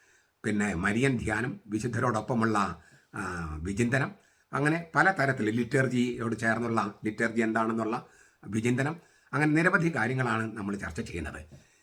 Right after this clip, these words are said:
ഈ ധ്യാനിക്കുന്നത്, ഈ ഒരുക്കം. അപ്പോൾ ഈ ആധ്യാത്മ ഒരുക്കമാണ് മറിയത്തോട് ചേർന്നുള്ള ആധ്യാത്മ ഒരുക്കത്തിൻ്റെ മുപ്പത്തിയൊന്നാം എപ്പിസോഡ്.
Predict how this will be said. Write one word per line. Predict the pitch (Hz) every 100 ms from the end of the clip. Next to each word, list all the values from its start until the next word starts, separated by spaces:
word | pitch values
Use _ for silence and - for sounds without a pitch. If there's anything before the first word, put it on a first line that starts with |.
| _ _ -
ഈ | 110 104 110
ധ്യാനിക്കുന്നത്, | 123 113 110 120 113 98 104
ഈ | 131 120
ഒരുക്കം. | 113 131 123 80 - _ _ _ _ 120
അപ്പോൾ | 110
ഈ | 120 135 156
ആധ്യാത്മ | - 151 147 170 147
ഒരുക്കമാണ് | 110 107 113 98 104 - _ _ -
മറിയത്തോട് | 101 123 139 139 139 -
ചേർന്നുള്ള | 113 104 107 107 113 _ _ - 107
ആധ്യാത്മ | 101 117 110
ഒരുക്കത്തിൻ്റെ | 104 101 104 104
മുപ്പത്തിയൊന്നാം | 101 - 113 113 104 107
എപ്പിസോഡ്. | 101 - 82 82 76